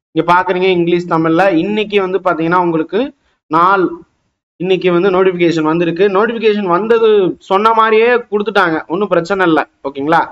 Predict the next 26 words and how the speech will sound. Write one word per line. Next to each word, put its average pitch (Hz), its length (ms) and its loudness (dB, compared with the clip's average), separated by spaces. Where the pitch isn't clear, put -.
So, 190 240 0
இது 180 260 0
விண்ணப்பம் 214 680 -2
வந்து 175 200 -2
பாத்தீங்கன்னா 180 440 0
ஒரு 185 200 2
மாசம் 180 280 0
வரைக்கும் 180 300 -2
கொடுத்துருக்காங்க 175 480 -2
டைம். 151 200 0
எப்பயுமே 160 460 -4
அப்படிதான் 170 340 -2
கொடுப்பாங்க, 165 420 -2
முப்பது 147 320 -6
நாள் 180 200 2
இருக்கும். 170 400 -2
ரைட், 170 300 0
எல்லாமே 233 800 2
சரிதான். 190 560 0
ஓகேங்களா? 165 540 0
So, 190 160 2
இந்த 185 140 2
பதவியில் 226 500 2
வந்து 214 220 2
பாத்தீங்கன்னா 190 440 0
உங்களுக்கு 202 640 0